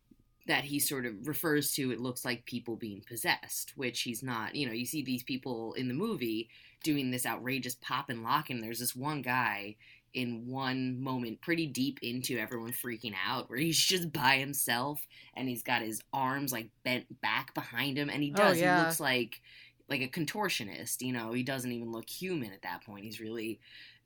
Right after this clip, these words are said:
Speaker 1: like, his shoulders are just moving in ways where I'm like, "I don't know how you do that, buddy, but I am jealous." And I could, so that was sort of what inspired this, um, to kind of have, to really display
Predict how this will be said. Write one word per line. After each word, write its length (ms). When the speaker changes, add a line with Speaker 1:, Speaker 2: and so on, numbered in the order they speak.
Speaker 1:
like, 200
his 220
shoulders 680
are 80
just 200
moving 380
in 120
ways 340
where 80
I'm 80
like, 180
"I 180
don't 120
know 160
how 180
you 220
do 180
that, 240
buddy, 320
but 140
I 160
am 260
jealous." 720
And 420
I 100
could, 400
so 380
that 320
was 140
sort 160
of 80
what 140
inspired 680
this, 400
um, 440
to 100
kind 200
of 80
have, 600
to 140
really 240
display 880